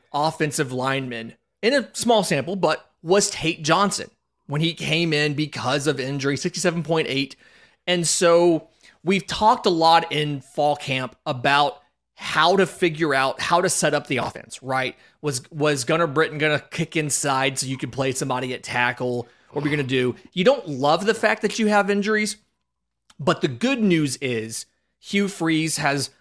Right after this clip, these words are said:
literally done an unprecedented offensive line recruiting transfer portal haul for twenty twenty-three.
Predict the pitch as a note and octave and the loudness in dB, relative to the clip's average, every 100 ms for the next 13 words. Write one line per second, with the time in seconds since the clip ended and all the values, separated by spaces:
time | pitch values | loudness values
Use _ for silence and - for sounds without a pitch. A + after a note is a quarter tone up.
0 | _ B2 C3+ F#3+ D4+ E4 C#4+ F#3+ F3 D3 | _ -8 -2 0 2 4 4 2 0 0
1 | - C#3+ F3 F3+ - E3+ G3+ G3+ - F#3 | -4 2 2 2 2 2 2 2 2 0
2 | F#3+ F3 C#3 D3 D3 C#3 - C3+ D#3 - | 2 0 0 -2 0 -2 0 0 0 0
3 | D3+ D#3+ C3 C3+ C#3 C3+ C3+ - D#3+ D3 | -2 -2 0 0 0 0 -4 -2 -2 0
4 | C#3 C3 A#2+ _ - D#3+ D3+ C#3 D#3 A#2+ | 0 -2 -6 _ -4 0 0 0 -6 -2
5 | D3 C3+ C3 G#2+ D3 C#3 C3 D3+ C3 C#3 | -2 0 -2 0 2 2 0 -4 -6 -4
6 | C3+ B2 C3 A#2 - A#3+ F#3+ C3+ | -4 -4 -6 -6 -2 -2 0 -4